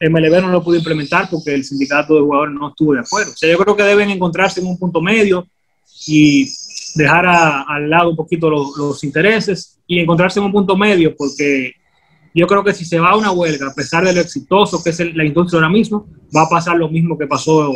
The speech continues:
en el noventa y cuatro y va a tomar un tiempo recuperarse. Que creo que le tomó casi cinco años recuperarse a, a, al béisbol y se recuperó por una coyuntura de, del batazo grande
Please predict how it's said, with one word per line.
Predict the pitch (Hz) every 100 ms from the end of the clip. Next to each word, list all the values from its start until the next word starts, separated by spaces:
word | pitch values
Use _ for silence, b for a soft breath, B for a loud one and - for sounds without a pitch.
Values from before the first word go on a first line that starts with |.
| 120
en | 135 139
el |
noventa | 139 135 131
y |
cuatro | 131 185 185 156
y |
va | 143
a |
tomar | 147 147 143
un | 135
tiempo | 143 135
recuperarse. | 127 123 113 107 107 - - - - - -
Que | 139
creo | 160
que | 170
le | 180
tomó | 180 175 165 170
casi | 170 175 190 185 165 143
cinco | - 185 170
años | 190 175
recuperarse | 147 139 123 135 143 135 139
a, | 127
a, | 117 123 120 117
al | 120
béisbol | 143 151 139 139 - - -
y | 208
se | 185
recuperó | 180 185 180 170 185
por | 180 190
una | 190
coyuntura | 185 185 170 196 202 175
de, | 160 143 _
del | 151 147 139
batazo | 139 139 156 165
grande | 156 180 156 131